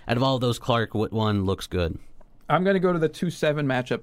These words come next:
Speaker 2: there. The defending state champion, two-time defending state champion, North Bend Central Tigers, uh, Malcolm. Um, you know, th-, I think, uh, I don't know. I, I feel <laughs> like I'm, I'm kinda waiting for North Bend. To, uh, they've played well all year, but I, I,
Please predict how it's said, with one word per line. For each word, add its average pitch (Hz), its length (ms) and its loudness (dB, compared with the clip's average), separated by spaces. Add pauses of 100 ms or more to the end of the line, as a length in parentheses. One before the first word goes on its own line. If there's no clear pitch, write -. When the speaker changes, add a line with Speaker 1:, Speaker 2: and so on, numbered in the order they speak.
Speaker 2:
there. 123 200 -2
The 123 80 -4
defending 143 440 -2
state 139 240 -6
champion, 147 480 -4
two-time 156 360 0
defending 131 340 -4
state 127 200 -6
champion, 131 320 -4
North 131 240 -2
Bend 127 200 0
Central 131 520 -2 (720)
Tigers, 156 640 0
uh, 135 200 2
Malcolm. 147 760 0 (640)
Um, 123 640 0 (320)
you 147 140 0
know, 135 160 2
th-, 135 140 -8 (180)
I 151 80 0
think, 180 320 -2 (760)
uh, 127 280 0 (1500)
I 175 120 2
don't 175 80 2
know. 147 80 4
I, 143 80 4 (100)
I 151 60 0
feel 220 200 0
<laughs> 226 60 6
like 135 80 2 (480)
I'm, 175 180 2
I'm 180 120 2
kinda 226 260 4
waiting 190 240 6
for 185 140 0
North 170 260 2
Bend. 160 220 2
To, 147 140 2
uh, 151 280 2
they've 180 320 6
played 269 220 6
well 185 160 10
all 151 180 8
year, 139 260 4
but 131 300 2
I, 139 80 0
I, - 60 -4